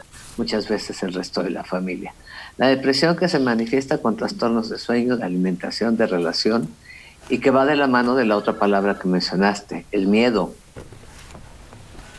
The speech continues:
Son dos, dos lados de la misma cara, exactamente la misma. El miedo te lleva a la depresión, y la depresión te lleva al miedo. Y en esa,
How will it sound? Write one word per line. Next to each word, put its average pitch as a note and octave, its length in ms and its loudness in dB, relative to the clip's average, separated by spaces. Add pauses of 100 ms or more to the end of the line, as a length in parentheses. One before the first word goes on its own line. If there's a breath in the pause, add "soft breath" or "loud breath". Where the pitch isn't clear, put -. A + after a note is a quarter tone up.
Son C3+ 380 2
dos, C3 500 2
dos C3+ 200 4
lados C3+ 320 2
de A#2 80 4
la G#2 140 4
misma A2 460 0
cara, G2+ 540 0
exactamente G#2+ 680 0
la F2+ 120 -2
misma. - 460 -8 (400 soft breath)
El A2 100 0
miedo C3 320 4
te G#2 160 0
lleva G2 220 2
a F#2+ 40 2
la G2 100 4
depresión, F#2 760 0 (280 loud breath)
y A2 60 -8
la G#2+ 80 4
depresión G2+ 520 2
te A2+ 140 0
lleva F2+ 220 2
al E2+ 100 0
miedo. G2+ 420 2 (320 loud breath)
Y A2+ 60 4
en A2+ 120 6
esa, B2 260 2